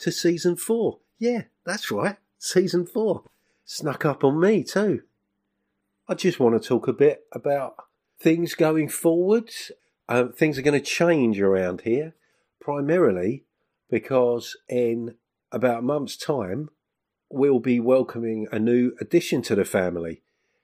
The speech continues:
My wife is having a baby, which almost certainly will throw me off my game, <laughs> quite literally.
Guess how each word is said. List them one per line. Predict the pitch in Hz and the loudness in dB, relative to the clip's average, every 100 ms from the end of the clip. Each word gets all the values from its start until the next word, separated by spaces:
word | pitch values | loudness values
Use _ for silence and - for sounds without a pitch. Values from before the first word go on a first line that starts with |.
| _ _ _ _ _ - | _ _ _ _ _ -4
My | 120 117 | 0 2
wife | 104 92 85 95 - | 0 -4 -6 -10 -10
is | 143 123 | -10 -4
having | 107 92 104 | -2 0 0
a | 110 | 0
baby, | 139 135 120 92 85 82 _ _ | 2 2 2 0 -6 -10 _ _
which | 170 180 117 - - _ _ _ _ _ | 4 4 4 -4 -8 _ _ _ _ _
almost | - 160 135 113 | 0 2 2 2
certainly | - 147 120 92 92 92 _ _ - | 2 2 2 -2 -6 -8 _ _ -16
will | 95 | -14
throw | - 107 98 | -6 0 2
me | 98 95 | 4 2
off | 92 - | 2 0
my | 101 | 0
game, | 98 98 85 80 - | 0 -2 -4 -10 -16
<laughs> | _ | _
quite | - 104 82 | -4 -2 -2
literally. | 98 90 - - 87 82 | -6 -10 -10 -10 -10 -10